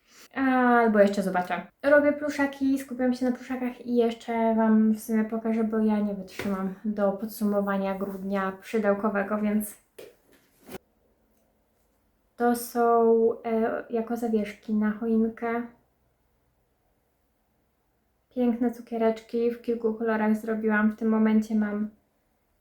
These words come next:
e, te czerwone, trzykolorowe, różowy, fiolet i żółty. Skończyła mi się włóczka biała. Mam inną, ale ona idzie tylko do tych trzykolorowych, bo to są dwa ko-, odcienie.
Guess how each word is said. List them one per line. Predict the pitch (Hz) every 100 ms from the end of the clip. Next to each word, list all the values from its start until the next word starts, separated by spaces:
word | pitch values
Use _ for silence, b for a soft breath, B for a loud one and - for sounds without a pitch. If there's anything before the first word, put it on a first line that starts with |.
| _ _ _
e, | 226 226 220 214 214 214 214
te | 214 254
czerwone, | 269 247 226 240 233 240
trzykolorowe, | 233 - 240 - 233 220 214 240 233 233
różowy, | 226 226 240 226 220
fiolet | 220 233 226 226 226
i | 233
żółty. | 220 220 214 208 - 226
Skończyła | 226 - 226 233 226
mi | 220
się | 226
włóczka | 220 214 214 220
biała. | 214 220 214 214 208 208 214 B B B B B
Mam | 226 220
inną, | 226 220 220 220 208 208
ale | - 214
ona | 214 208
idzie | 208 220
tylko | 220 214 220
do | 220
tych | 214 220
trzykolorowych, | - 220 - 214 208 208 214
bo | 226
to | 220
są | - 226
dwa | 214 214
ko-, | - 233
odcienie. | 220 - 208 208 208